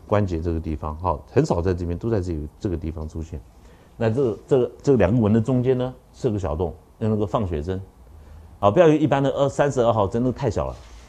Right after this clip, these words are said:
我们那个放血针这样前刺一点点，一挤，你刚开始挤的时候会看到一点点血，然后后来看到，会看到黄水，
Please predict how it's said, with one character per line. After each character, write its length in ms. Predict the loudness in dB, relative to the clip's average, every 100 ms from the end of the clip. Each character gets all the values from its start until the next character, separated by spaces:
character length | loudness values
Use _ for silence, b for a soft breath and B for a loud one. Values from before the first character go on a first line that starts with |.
| B B
我 60 | -2
们 100 | 2
那 80 |
个 120 | 2 2
放 200 | 0 0
血 120 | -2
针 240 | -4 -6 -8 -10
这 80 | -6
样 100 | -6 -6
前 200 | -6 -4
刺 160 | -4
一 80 | -4
点 140 | -4
点， 100 | -6 -2
一 60 | -4
挤， 200 | -4 -12 -16 -20 -20 b
你 80 | -4
刚 200 | 0 2
开 120 | 2
始 160 | 2 0
挤 200 | -2 0
的 100 | 0
时 80 | 0
候 60 |
会 120 | 0 -2
看 140 | -4
到 80 | -6
一 80 | -4
点 180 | -4
点 160 | -4 -4
血， 200 | -6 -8
然 120 | -6
后 60 | -4
后 80 | -4
来 120 | -4
看 180 | -6 -8
到， 60 | -6
会 100 | -6
看 140 | -6
到 100 | -8 -8
黄 240 | -6 -6
水， 160 | -6